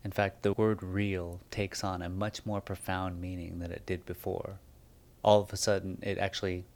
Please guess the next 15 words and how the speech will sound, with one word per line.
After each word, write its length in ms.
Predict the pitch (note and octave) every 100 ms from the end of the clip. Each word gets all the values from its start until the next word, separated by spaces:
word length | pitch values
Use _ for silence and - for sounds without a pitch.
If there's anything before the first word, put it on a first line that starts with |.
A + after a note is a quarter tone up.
| -
feels 220 | - G2+
like 140 | F#2 F2+
it 80 | -
has 440 | - F#2+ F#2 -
meaning. 340 | F2 - - - - - - - - - - - - - - - - - - -
One 180 | A2+
also 320 | G#2+ A#2+ - F#2
realizes, 880 | F#2 F2+ E2+ F#2 G2 - A2 - -
without 320 | G#2 G2+ G2+
any 220 | G#2 A#2
explanation, 840 | A#2 A#2 - G#2 A#2 B2 - F#2 F2+ - - - - -
that 260 | - F#2 -
we 240 | G#2 G#2
are 120 | G2
okay. 580 | F#2 F#2 - G#2 F2+ F#2